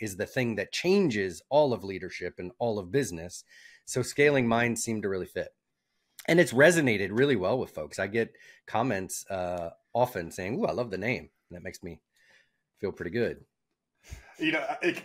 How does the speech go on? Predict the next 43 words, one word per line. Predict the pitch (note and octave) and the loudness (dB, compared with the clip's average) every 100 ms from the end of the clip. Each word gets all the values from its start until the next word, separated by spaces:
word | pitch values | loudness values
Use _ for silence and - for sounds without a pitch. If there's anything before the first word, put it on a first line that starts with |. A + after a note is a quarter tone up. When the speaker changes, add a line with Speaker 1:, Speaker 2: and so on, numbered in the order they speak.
| - | -4
Speaker 2:
it | F3 - | -2 6
sounds | F#3+ A3 | 8 8
like | F#3 D#3+ | 4 4
you | F3 | 6
had | D#3+ | 6
to | C#3+ | 6
go | D3 | 2
through | C#3 D3 C3+ | 2 2 2
a | |
little | C3 B2 | 2 0
bit | A#2 | -4
of | |
this | A#2 | -2
balance. | - A#2 A#2 C3 | 2 4 4 0
We've | B2 | -4
done | B2 | -4
the | A#2 | -4
same | B2+ A#2 | -4 -4
with, | G#2+ A2 | -6 -6
like, | A2 G#2 | -4 -2
Tribe | C3+ A#2 | 0 0
and | G#2 | -2
Purpose, | A2 A#2 A2+ G#2+ | -8 -8 -8 -8
where | B2 A2+ G#2 - - - | -4 -2 -4 -8 -14 -4
when | C#3+ | 0
you | D#3 | 2
have | C#3 F3 F#3+ | 6 6 6
such | G#3+ F#3 | 0 -4
a | |
big, | C#3 - C3+ C3+ | -4 0 0 0
great | G#2+ B2+ C3 | -4 -2 0
offer | G#2+ A2+ - C#3 | 0 0 0 -2
like | B2+ C3+ | -2 0
that, | C3+ | 0
you | B2 | 0
start | - C3+ | -2 -2
talking | C3 A#2+ | 0 -2
about, | A#2+ A2+ | -2 -4
you | A#2 | -6
know, | G#2 | -10
Scaling | - D3+ C3 A#2 | -2 0 0 -2
Minds | A2+ A2+ A2 | 0 0 -2
and | G2 | -8